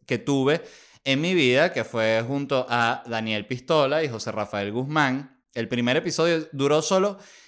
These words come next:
diez episodios ese podcast y, mm, fíjense que estoy haciendo todo el esfuerzo que puedo en decir bien podcast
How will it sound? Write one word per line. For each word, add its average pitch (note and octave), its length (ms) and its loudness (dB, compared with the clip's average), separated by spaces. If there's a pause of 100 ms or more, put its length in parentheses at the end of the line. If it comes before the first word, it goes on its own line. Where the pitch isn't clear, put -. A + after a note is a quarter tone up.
(160)
diez F3+ 500 2
episodios D3 840 0
ese C3 280 -2
podcast D3 760 -2 (300)
y, C#3+ 600 4
mm, G2 360 -6
fíjense C3 300 0
que E3 60 2
estoy C3 600 2
haciendo B2 480 -2
todo D3 220 4
el C#3 80 2
esfuerzo A#2 520 0
que C#3+ 120 -2
puedo A2+ 320 0
en C#3 80 -2
decir A2+ 340 -4
bien B2+ 400 -4
podcast - 800 -2